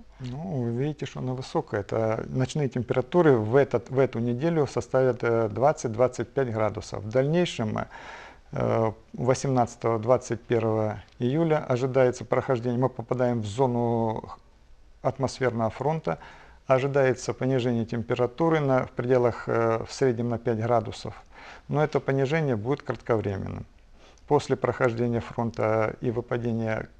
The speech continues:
ливневые осадки, связанные с прохождением фрон-, фронта,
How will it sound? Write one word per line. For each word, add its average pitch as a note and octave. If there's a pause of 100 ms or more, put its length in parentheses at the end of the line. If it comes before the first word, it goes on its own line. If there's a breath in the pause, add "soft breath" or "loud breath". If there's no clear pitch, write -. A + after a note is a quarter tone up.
(120)
ливневые B2+
осадки, C#3 (100)
связанные A#2+
с -
прохождением A#2+
фрон-, B2
фронта, A#2